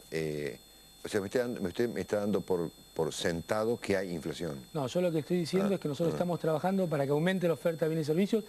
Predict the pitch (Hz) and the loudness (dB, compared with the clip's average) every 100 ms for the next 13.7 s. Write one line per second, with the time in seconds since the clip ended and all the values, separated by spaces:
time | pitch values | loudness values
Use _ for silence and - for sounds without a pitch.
0 | - - - 139 170 165 170 170 156 156 | -12 -20 -6 0 2 4 2 4 4 4
1 | 185 175 156 147 147 156 165 147 135 135 | 2 2 2 2 2 0 0 0 0 0
2 | 143 147 131 139 131 127 - - - - | 0 -2 -2 -4 -4 -8 -14 -18 -18 -10
3 | - 135 151 151 143 147 147 208 202 175 | -2 0 2 2 2 0 2 2 2 2
4 | 180 190 175 160 160 156 147 127 123 123 | 2 2 2 2 2 4 2 0 -2 0
5 | 131 135 170 147 170 160 - - - - | 2 2 2 2 2 2 -4 -20 -20 -12
6 | 147 139 147 156 147 135 147 143 - 175 | -2 2 2 2 0 -2 0 0 2 2
7 | 165 151 170 170 160 147 147 139 151 - | 2 2 2 2 2 4 2 2 2 4
8 | 165 123 - - - - - - 170 151 | 2 2 -8 -18 -18 -18 -18 -4 -2 0
9 | 151 139 151 - 185 202 180 160 170 156 | 0 2 0 2 2 2 0 0 0 0
10 | 160 139 131 120 123 - - - - 151 | 2 2 0 -2 -4 -6 -20 -6 -2 2
11 | 156 143 151 208 220 226 - - 151 147 | 0 2 4 4 2 -2 -8 -8 0 0
12 | - 180 175 180 170 - 151 139 143 180 | 2 2 4 2 0 0 2 2 2 2
13 | 165 151 156 143 156 175 170 | 2 2 2 4 4 2 0